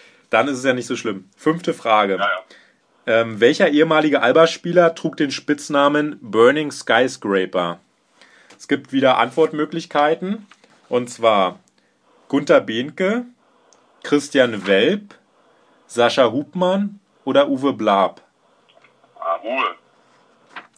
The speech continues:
Speaker 1: Uwe, genau, richtig. Burning Skyscraper hat er in den U S A bekommen wegen seiner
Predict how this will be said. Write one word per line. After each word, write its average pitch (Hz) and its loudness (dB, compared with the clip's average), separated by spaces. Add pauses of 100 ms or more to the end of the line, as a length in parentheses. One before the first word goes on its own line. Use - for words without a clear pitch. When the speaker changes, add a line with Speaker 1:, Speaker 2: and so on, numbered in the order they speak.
(120)
Speaker 1:
Uwe, 131 0
genau, 104 0
richtig. 101 -6 (240)
Burning 120 -2
Skyscraper 123 0
hat 117 2
er 123 2
in 120 -2
den 120 -12
U 117 -4
S - -8
A 113 0
bekommen 120 -4
wegen 117 -6
seiner 107 -2